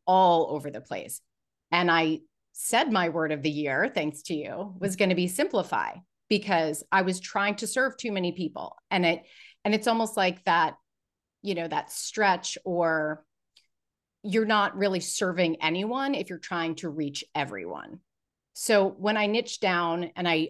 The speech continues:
I realized what my skill sets were, my, what my passions were, then I really niched down to my ideal audience. So I would say, number one,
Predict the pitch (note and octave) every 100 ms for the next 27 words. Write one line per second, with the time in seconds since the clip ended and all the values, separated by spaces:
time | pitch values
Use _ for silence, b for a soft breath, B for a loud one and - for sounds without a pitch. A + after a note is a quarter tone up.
0 | F3+ E3+ F3+ F3+ E3+ E3+ D#3 E3 E3 -
1 | D#3+ - C#3+ - D#3+ D3+ D3+ F#3+ F3 E3+
2 | D3 - D3+ F3+ D3 C#3 - G2 F#2+ -
3 | _ _ _ _ _ - F#3 B3+ A#3+ E3+
4 | E3+ D#3 D#3 - D3+ D3+ - D3+ D#3 D3+
5 | C#3+ - C#3+ C#3 B2 - - - - G#3
6 | G3 F3+ - - D#4 A3+ F#3 E3+ E3 E3+
7 | G3 E3 D#3+